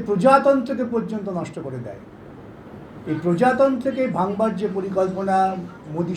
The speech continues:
সরকার শুরু করেছেন তার অন্যতম একটা দিক হচ্ছে এই ইলেকট্রাল বন্ড, যেখানে টাকা কোত্থেকে আসছে কেউ জানতে পারবে না, টাকা কে পাচ্ছে কেউ জানতে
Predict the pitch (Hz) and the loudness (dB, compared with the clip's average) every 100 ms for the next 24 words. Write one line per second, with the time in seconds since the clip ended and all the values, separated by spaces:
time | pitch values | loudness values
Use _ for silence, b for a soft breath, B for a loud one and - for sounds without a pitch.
0 | 190 175 175 170 160 - - 226 240 214 | -2 -2 0 -2 -2 -8 -2 0 0 0
1 | - 175 180 - - - - - - 180 | 0 -2 -4 -8 -16 -18 -18 -16 0 2
2 | 190 165 190 226 226 226 226 226 233 - | 2 0 2 4 2 2 2 0 -4 -6
3 | 165 170 202 - 123 220 220 208 - - | -6 0 0 0 0 0 0 -2 -4 -2
4 | 196 190 185 170 190 190 196 165 143 147 | 0 0 0 2 0 0 0 0 0 -2
5 | 143 147 - - - - - - - 143 | -4 -8 -12 -16 -18 -18 -18 -18 -10 -4
6 | 175 208 208 202 196 185 214 214 214 - | 2 2 2 2 2 4 2 0 -2 -2
7 | 220 220 214 202 226 185 202 196 202 196 | -2 0 0 0 -2 -2 0 2 2 2
8 | 202 196 196 202 202 190 185 170 190 190 | -2 0 0 -2 -4 -2 -2 0 0 0
9 | 185 196 196 185 - 190 196 220 202 196 | -2 0 0 0 -4 -2 0 2 2 0